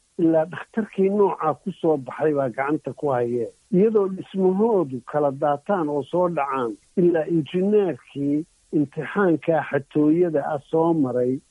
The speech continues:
baa dhisay oo aan dhammayne, iyadoo lacagtoodu iyo dhaqaalahoodu lumo, iyadoo cadaaladoodu ay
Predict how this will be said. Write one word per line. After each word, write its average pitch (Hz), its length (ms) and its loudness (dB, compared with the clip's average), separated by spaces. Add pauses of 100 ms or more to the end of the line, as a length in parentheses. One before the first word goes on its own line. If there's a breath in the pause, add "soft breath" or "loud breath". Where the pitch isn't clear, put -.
(120)
baa 147 340 0
dhisay 151 500 0 (280)
oo 156 180 0
aan 143 200 0
dhammayne, 135 640 0 (240)
iyadoo 156 420 2
lacagtoodu 147 640 0
iyo 147 160 2
dhaqaalahoodu 147 960 0
lumo, 147 440 2 (400)
iyadoo 180 720 2 (500)
cadaaladoodu 170 1200 0 (360)
ay 156 280 4